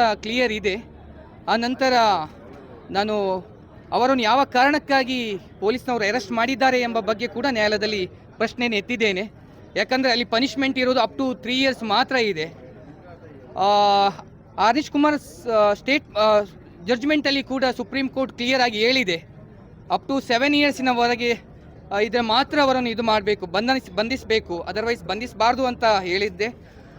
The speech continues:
ಅದಕ್ಕೆ ಸಂಬಂಧಪಟ್ಟಂತೆ ಕೋರ್ಟನ್ನು ನಾವು ಕನ್ವಿನ್ಸ್ ಮಾಡಿದ್ದೇವೆ.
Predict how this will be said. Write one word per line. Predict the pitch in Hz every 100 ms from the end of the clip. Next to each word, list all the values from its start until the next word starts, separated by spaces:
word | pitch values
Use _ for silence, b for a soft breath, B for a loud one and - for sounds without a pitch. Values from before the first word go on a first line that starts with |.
| B
ಅದಕ್ಕೆ | - 262 269
ಸಂಬಂಧಪಟ್ಟಂತೆ | 269 247 254 247 247 247 247
ಕೋರ್ಟನ್ನು | 247 233 277 277
ನಾವು | 262 247
ಕನ್ವಿನ್ಸ್ | 220 240 285 247
ಮಾಡಿದ್ದೇವೆ. | 226 262 269 220 202